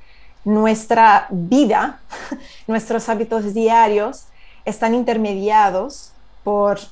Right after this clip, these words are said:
Eh, por tecnologías, ¿no? Tecnologías que recolectan y tratan nuestros datos. Entonces, esto nos coloca en este escenario en que vivimos hoy de lo que, bueno, con, que, que se llama de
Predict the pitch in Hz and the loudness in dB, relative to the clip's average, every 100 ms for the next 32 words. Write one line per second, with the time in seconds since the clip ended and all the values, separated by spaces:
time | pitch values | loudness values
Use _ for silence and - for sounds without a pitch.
0 | - 196 190 185 180 160 156 - - - | -8 -4 -2 0 0 -2 -4 -8 -12 -16
1 | - - - - 220 220 202 202 180 175 | -20 -20 -16 -6 -4 -4 -4 -4 -6 -8
2 | - 175 180 - - 185 175 - - 208 | -8 -8 -8 -14 -12 -8 -6 -8 -4 0
3 | 202 220 214 220 247 247 - 202 190 - | 4 4 4 4 4 4 0 -2 -4 -4
4 | 185 185 - 190 175 - 165 190 190 170 | -4 -4 -4 -4 -2 -4 -4 -2 -2 -4
5 | - - - 175 - - - - - - | -6 -10 -2 0 -2 -10 -20 -20 -20 -20
6 | - - - - 165 214 - 214 214 208 | -20 -20 -14 -8 0 0 4 4 4 2
7 | 208 208 - 247 254 269 277 - - 226 | 0 0 4 6 8 8 6 2 -2 -2
8 | 220 - 233 226 226 208 208 196 190 180 | 0 0 2 2 0 2 2 0 -4 -8
9 | - 185 180 90 - - - - 196 - | -8 -4 -2 -4 -6 -10 -10 -6 -2 2
10 | 262 294 269 254 233 208 190 185 185 180 | 4 6 6 4 4 2 0 -2 -4 -4
11 | - 202 196 185 180 175 165 151 147 107 | -2 0 2 2 0 -2 -6 -6 -8 -8
12 | 135 180 - 185 170 143 139 185 160 165 | -2 -2 0 -2 -2 -4 -4 -4 -4 -8
13 | - - 170 165 147 - 185 208 208 196 | -10 -12 -10 -8 -6 -6 -2 2 2 2
14 | 185 160 131 | 0 -2 -6